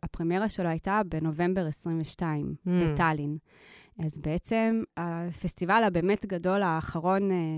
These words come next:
Speaker 1: שהיה לנו, אמור להיות, היה בסוף אוקטובר, בהודו, בגואה, פסטיבל מאוד מאוד, אה, חשוב, שלשם כבר לא נסעתי, כי זה הרגיש נורא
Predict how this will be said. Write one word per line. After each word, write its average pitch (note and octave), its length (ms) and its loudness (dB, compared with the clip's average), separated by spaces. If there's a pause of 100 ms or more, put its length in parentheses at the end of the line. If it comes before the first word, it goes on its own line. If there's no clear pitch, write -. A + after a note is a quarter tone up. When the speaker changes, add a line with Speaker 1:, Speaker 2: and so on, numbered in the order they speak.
(120)
Speaker 1:
שהיה E3+ 420 -2
לנו, C4+ 360 4 (180)
אמור E3+ 220 0
להיות, G3+ 360 2
היה E3+ 240 0
בסוף E3 580 -4
אוקטובר, G3+ 560 0 (400)
בהודו, D#3 840 2 (100)
בגואה, F3 400 2
פסטיבל F3+ 380 -6
מאוד F3+ 200 4
מאוד, F3+ 280 2
אה, D#3+ 300 -4
חשוב, C#4 500 2
שלשם F3 400 -2
כבר E3+ 200 -2
לא E3 140 2
נסעתי, E3 600 -4
כי E3 360 0
זה E3 140 -4
הרגיש E3 360 -4
נורא E3 560 -2